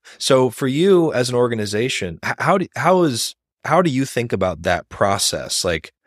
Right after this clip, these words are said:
you see that you wanna be where the customers are. You wanna ma-, you mentioned forms plugins. So that's a great example. H-, how do you currently think about, yeah, builders are another good example. How do you think about that process um, or,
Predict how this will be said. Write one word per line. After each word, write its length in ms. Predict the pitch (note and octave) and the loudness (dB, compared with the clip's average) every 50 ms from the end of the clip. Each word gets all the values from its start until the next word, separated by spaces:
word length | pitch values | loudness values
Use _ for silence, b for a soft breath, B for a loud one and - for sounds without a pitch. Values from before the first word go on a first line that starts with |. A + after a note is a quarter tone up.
| b b | b b
you 200 | b G2+ A2+ A2 | b 0 0 2
see 240 | - - - D#3+ E3 | 2 2 2 2 2
that 100 | E3 D#3 | 2 2
you 120 | G#2 A#2+ A2+ | 0 2 2
wanna 200 | A#2 C3 D3+ C#3 | 2 2 2 2
be 180 | B2+ B2+ B2+ | 2 2 2
where 200 | B2 A#2+ A#2 A2 | 4 4 4 4
the 100 | G#2+ G#2 | 2 0
customers 520 | - - A2 G#2 - - A2 G#2+ G2+ F#2 F2 | -2 -2 -2 -2 -2 -4 -4 -4 -2 -2 0
are. 160 | F2 E2+ F2 | 0 0 0
You 120 | F2+ F2+ | 0 0
wanna 160 | G2+ A2 A#2+ | -2 -2 -2
ma-, 80 | A2 G#2+ | -2 -4
you 140 | - - G#2 | -4 -4 -4
mentioned 320 | G#2+ G#2 - - F2 E2+ | -4 -4 -4 -6 -8 -6
forms 260 | - C3 B2+ A#2+ A#2 | -2 -2 0 0 0
plugins. 360 | - - A#2 A#2 A2 A2 G2+ - | -2 0 0 0 0 0 -4 -6
So 80 | F2 | -6
that's 160 | E2+ D#2+ - | -8 -8 -8
a 40 | F2 | -6
great 220 | E2 F#2+ G#2+ G#2+ G2+ | -4 -2 0 0 0
example. 640 | F2+ F#2 G#2 G2 G2 F#2+ - G2+ G2 F#2+ F#2 - _ _ _ _ _ _ _ _ _ - | -2 0 0 0 0 -2 -2 -2 -2 -2 -2 -4 _ _ _ _ _ _ _ _ _ -6
H-, 60 | - - - | -6 -2 0
how 160 | - C3+ D#3+ | 2 2 2
do 80 | F#3+ G3 | 2 2
you 100 | F3+ F3 | 0 -2
currently 760 | D#3+ - - D3+ D3 C#3+ B2 B2 B2 A#2+ A2+ A2 G#2+ G#2 G#2+ _ _ _ _ _ _ - | -2 0 2 2 2 2 0 -2 0 0 0 0 -2 -4 -6 _ _ _ _ _ _ -20
think 400 | - - - C#3 C#3 C#3 - - | -6 0 0 0 0 0 -4 -4
about, 640 | - A2 G2 F#2+ G#2 G2+ G2+ G2+ G2 - - - - - | -2 0 2 4 4 4 4 2 0 -2 -4 -6 -4 -4
yeah, 160 | G#2+ G2 F#2 - F2 F#2+ - _ - G2+ | -6 -6 -6 -8 -14 -20 -20 _ -12 -4
builders 340 | G2+ A2+ A#2 A2+ A#2 A#2 A2+ | 0 2 4 4 4 2 2
are 40 | A2+ | 0
another 180 | G2+ G#2 G2+ G#2 | 0 0 0 -2
good 140 | G2 G2+ | -2 -2
example. 340 | G2+ G2 G2+ G#2 G2+ G2 G#2 | -2 -2 -2 -2 -2 -2 -2
How 80 | A2+ D3+ | -2 -2
do 60 | F#3 | -2
you 60 | F3 | -2
think 180 | - - D#3+ - | -2 -2 -2 0
about 220 | C#3 C3 A#2 - | 0 0 0 0
that 180 | - F#2 - - | 0 -2 -4 -4
process 880 | - - C3+ C#3 E3 F3 - - F#2+ E2 D2 D2+ - - - - - - _ _ _ _ _ _ _ _ _ - | -4 -2 -2 -2 -2 -2 -2 0 -2 -2 -2 -2 -4 -2 -2 -2 -4 -6 _ _ _ _ _ _ _ _ _ -8
um, 540 | G2+ G2+ G2 F#2 F#2 F2+ F2+ F2+ E2+ D#2+ - - | -6 -4 -4 -4 -4 -6 -6 -8 -10 -12 -6 0
or, 160 | A#2+ B2+ B2+ | 0 0 0